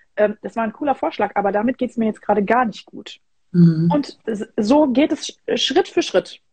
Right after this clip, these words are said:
Speaker 1: Äh, manchmal denke ich auch, „Heute funktioniert das nicht, es funktioniert gar nichts, alle meine Tipps sind Mist und ich <laughs> möchte Alpaka-Hirte in den Bergen sein.“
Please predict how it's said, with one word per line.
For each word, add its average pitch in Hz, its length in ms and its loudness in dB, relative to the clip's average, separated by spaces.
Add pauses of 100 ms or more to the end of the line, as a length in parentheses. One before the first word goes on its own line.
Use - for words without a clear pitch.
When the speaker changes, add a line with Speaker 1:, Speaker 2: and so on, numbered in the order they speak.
(120)
Speaker 1:
Äh, 262 80 -4
manchmal 277 380 0
denke 240 160 0
ich - 120 -6
auch, 220 180 2
„Heute 277 240 -6
funktioniert 220 400 -8
das 311 140 -8
nicht, 277 180 -12
es - 60 -20
funktioniert 185 420 -6
gar 247 180 2
nichts, 269 180 -14
alle 214 160 -6
meine 180 160 -10
Tipps - 220 -20
sind 185 200 -12 (280)
Mist 370 360 -4
und - 220 -8
ich - 380 -14
<laughs> - 1120 -6
möchte 262 400 -4
Alpaka-Hirte 269 640 -2
in 202 100 -8
den 185 120 -8
Bergen 285 320 -6
sein.“ 247 320 -2